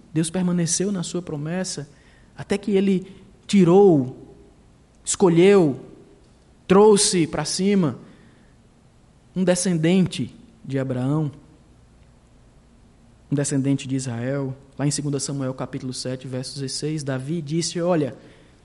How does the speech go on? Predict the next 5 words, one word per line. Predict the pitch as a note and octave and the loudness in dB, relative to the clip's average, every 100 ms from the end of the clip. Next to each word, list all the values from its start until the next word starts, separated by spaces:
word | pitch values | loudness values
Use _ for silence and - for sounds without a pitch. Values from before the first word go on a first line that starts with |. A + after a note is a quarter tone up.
| _ _ | _ _
a | C3+ | -6
sua | - F#3+ G#3 | -2 4 4
dinastia | F3+ F#3+ F3+ - F3 F#3 E3 C3+ - - - | 4 0 -2 -4 -2 2 2 0 -8 -20 -4
nunca | D#3+ G3+ A3 F#3 - D#3+ F3 - | 4 6 8 6 2 -2 -4 -8
irá | F#3+ D#3+ C#3+ C#3+ D3 | 0 2 2 0 -4